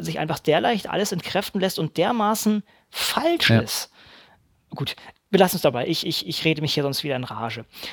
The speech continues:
Speaker 1: Ähm,
Speaker 2: Ja,
Speaker 1: sonst,
Speaker 2: ja.
Speaker 1: we-, wenn, wenn da noch Bedarf ist, kann man, also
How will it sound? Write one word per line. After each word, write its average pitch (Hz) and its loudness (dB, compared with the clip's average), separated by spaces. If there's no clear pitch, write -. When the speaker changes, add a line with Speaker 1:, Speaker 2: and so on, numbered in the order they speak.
Speaker 1:
Ähm, 151 4
Speaker 2:
Ja, 113 6
Speaker 1:
sonst, 165 4
Speaker 2:
ja. 190 4
Speaker 1:
we-, 180 -4
wenn, 190 6
wenn 185 8
da 180 6
noch 175 2
Bedarf 175 6
ist, 190 2
kann 175 6
man, 170 4
also 147 0